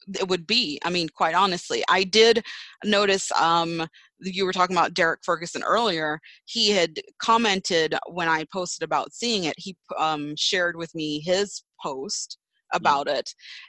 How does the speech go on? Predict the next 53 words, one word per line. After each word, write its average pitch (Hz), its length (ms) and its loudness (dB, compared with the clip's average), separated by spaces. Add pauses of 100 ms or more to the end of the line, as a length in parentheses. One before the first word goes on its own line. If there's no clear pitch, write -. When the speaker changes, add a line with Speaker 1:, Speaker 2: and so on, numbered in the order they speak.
(120)
Speaker 1:
And, 175 600 2 (400)
you 269 140 2
know, 190 120 6
I, 196 180 4 (260)
I 254 120 4
read 233 260 2
through 208 280 0
it, 202 120 2
and 214 280 -2
for 277 140 0
some, 285 260 4
you 302 120 4
know, 240 80 4
some 285 220 4
stuff - 240 2
I 247 80 4
definitely 202 460 0
agree 185 260 -4
with, 175 220 -4
others 185 380 2
maybe 180 240 -4
not 170 220 -4
so 185 60 -8
much. 170 340 -4
But 196 300 2 (600)
it 254 200 4
is 269 200 6
helpful 226 760 0
if, - 520 -6 (240)
like, 226 240 2
in 233 60 4
my 220 180 4
case, 277 400 -2
I'd 220 240 2
seen 240 220 -2
the 262 80 0
previous 262 440 -4
two, 262 180 -2
but 226 200 0 (160)
if 214 200 -4
you 202 80 -4
asked 240 280 0
me 233 80 0
about 208 240 2
what 190 160 0
happened 196 340 -2
in 196 140 -2
them, 196 320 2
I 180 180 2
could 180 220 -10
just 180 220 -8
say 175 240 -4
Mike 175 340 -2